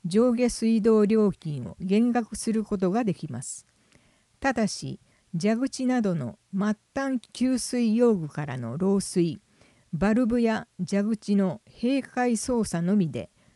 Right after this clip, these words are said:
漏水が止まったなどで、実質修理が行われていない場合などは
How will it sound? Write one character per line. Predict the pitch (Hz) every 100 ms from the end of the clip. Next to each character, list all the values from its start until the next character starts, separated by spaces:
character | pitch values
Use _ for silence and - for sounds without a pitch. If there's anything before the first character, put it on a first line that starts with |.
| -
漏 | 190 240 226
水 | - 220 202
が | 190
止 | - 196
ま | 214
っ | 214
た | -
な | 196 151
ど | 147
で、 | 147 - _ _ _ -
実 | 143 208 202 - - 269
質 |
修 | - 285 254
理 | 175
が | 151 127
行 | 165 - 226
わ | 240 233
れ | 220 214
て | 214
い | 208
な | 214 202
い |
場 | 160 160 170
合 | 165
な | 165 180
ど | 156 98
は | -